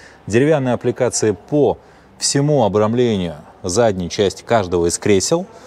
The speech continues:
И тоже обилие кожи. Вот здесь сзади алькантаровые вставки.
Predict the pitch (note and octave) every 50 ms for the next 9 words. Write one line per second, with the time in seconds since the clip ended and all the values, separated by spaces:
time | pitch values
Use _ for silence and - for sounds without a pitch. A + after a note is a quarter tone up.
0 | - - - - - - - - E3+ E3 - C#3+ D3+ C#3+ C#3+ C3+ A2+ G#2+ C3 C#3
1 | B2 A2+ G2 - - C3+ E3+ D#3 D#3+ C#3 A2 F#2 G2 G2 F#2 F2 F2+ A2+ D3+ F3+
2 | E3+ D3 C#3 A2 F2+ - G2+ F#2+ F#2 - G#2 F#2 F2+ F2 E2+ E2 - - - -
3 | D3+ E3 - - - D#3+ D#3 D3+